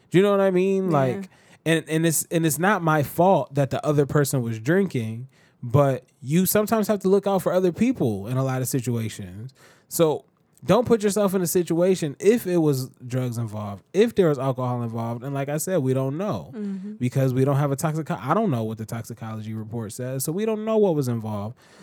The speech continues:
Speaker 1: But at the end of the day, I don't like the narrative of, you know, obviously you look out for your friends.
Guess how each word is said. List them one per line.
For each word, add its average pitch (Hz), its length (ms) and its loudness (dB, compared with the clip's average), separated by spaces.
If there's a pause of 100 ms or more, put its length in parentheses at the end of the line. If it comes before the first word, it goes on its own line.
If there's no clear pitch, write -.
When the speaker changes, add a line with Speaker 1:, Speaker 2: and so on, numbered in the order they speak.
(160)
Speaker 1:
But - 100 4
at 180 80 4
the 180 100 0
end 185 140 2
of 151 80 2
the 143 60 -2
day, 156 360 4
I 127 180 0
don't 160 220 4
like 143 200 2
the 131 100 0
narrative 123 600 4
of, 113 560 -2
you 170 100 2
know, 151 200 0
obviously 143 500 2
you 127 340 0
look 160 220 4
out 139 160 2
for 135 80 -2
your 120 120 0
friends. 95 540 -8